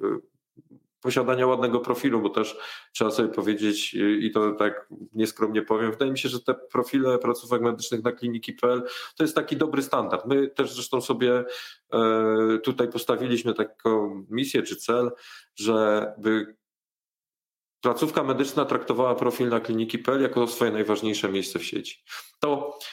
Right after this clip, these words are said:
jak, e, byś pochodził po, ja robię sobie czasami taką pracę domową, jak mam czas, e, że sprawdzam strony internetowe naszych klientów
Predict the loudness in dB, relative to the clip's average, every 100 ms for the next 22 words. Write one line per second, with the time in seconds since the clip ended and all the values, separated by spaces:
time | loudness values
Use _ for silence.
0 | -14 -2 -2 -2 -4 -2 -2 -4 -8 -4
1 | -4 -2 0 0 0 0 2 2 4 2
2 | 2 2 0 0 0 -2 -2 -2 -2 0
3 | 0 -2 -2 -2 -2 -2 0 2 0 0
4 | 0 -2 -2 -2 -2 -4 -8 -2 2 2
5 | -2 -14 -20 -10 0 2 4 0 -2 -10
6 | -2 0 0 -2 0 0 0 -2 0 0
7 | 2 0 0 -4 -8 -2 0 0 -2 -2